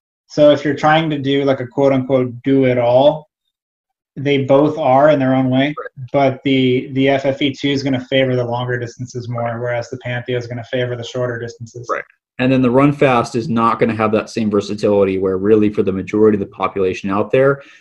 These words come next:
Speaker 2: this is really that faster day shoe, that workout day shoe, and it's not, it's not something we would suggest as a daily trainer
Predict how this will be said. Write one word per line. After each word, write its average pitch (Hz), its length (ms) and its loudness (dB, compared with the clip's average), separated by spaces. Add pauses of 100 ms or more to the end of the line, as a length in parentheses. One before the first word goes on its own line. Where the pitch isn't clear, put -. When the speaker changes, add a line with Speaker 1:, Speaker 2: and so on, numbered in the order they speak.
(120)
Speaker 2:
this 110 160 -6
is 123 160 -4
really 113 360 6
that 98 360 0
faster 98 500 -4
day 95 200 2
shoe, 104 240 -2
that 90 200 -2
workout 104 380 0
day 107 140 0
shoe, 107 460 2
and 95 300 -6
it's 90 220 -12
not, 98 340 -4
it's - 260 -6
not 101 200 -2
something 104 280 -6
we 98 80 -4
would 95 140 -4
suggest 92 480 -6
as 101 80 -8
a 92 80 -8
daily 92 260 -4
trainer 87 520 -8